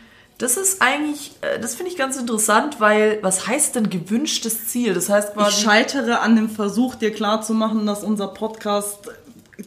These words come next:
Speaker 2: der geilste auf der ganzen Welt ist.
Speaker 1: Ja, gut, ich meine, scheitern ist, wenn man
Speaker 2: Etwas versucht und es nicht schafft.
Speaker 1: Ja, genau.
Speaker 2: Auf Deppendeutsch
Speaker 1: Ja,
Speaker 2: gesagt.
Speaker 1: aber
Speaker 2: Ja.
Speaker 1: ich muss ja sagen,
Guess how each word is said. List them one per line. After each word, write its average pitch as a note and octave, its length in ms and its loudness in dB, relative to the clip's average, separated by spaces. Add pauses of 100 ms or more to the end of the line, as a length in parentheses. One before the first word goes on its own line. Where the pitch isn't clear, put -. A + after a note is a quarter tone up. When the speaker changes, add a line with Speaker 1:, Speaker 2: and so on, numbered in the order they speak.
(120)
Speaker 2:
der A3+ 120 4
geilste A3+ 380 4
auf G#3 120 0
der G#3+ 100 2
ganzen A3 400 2
Welt G#3 260 4
ist. - 340 -10 (800)
Speaker 1:
Ja, F#3 840 2 (100)
gut, A3+ 380 -2
ich F#3 120 0
meine, B3 640 2 (520)
scheitern A#3 580 2
ist, - 340 0
wenn G#3 120 0
man G3+ 520 0 (1000)
Speaker 2:
Etwas A#3+ 360 2
versucht C#4 440 4
und G#3+ 120 0
es A3+ 160 0
nicht G3+ 200 -4
schafft. - 360 -2
Speaker 1:
Ja, F3 340 2
genau. E3+ 380 0 (260)
Speaker 2:
Auf G#3+ 200 -4
Deppendeutsch F#3 680 -4
Speaker 1:
Ja, G4 80 0
Speaker 2:
gesagt. - 140 4
Speaker 1:
aber G3+ 200 6
Speaker 2:
Ja. G#3+ 220 4 (520)
Speaker 1:
ich F4 200 -4
muss A3+ 200 0
ja F#3 140 0
sagen, F3 520 -2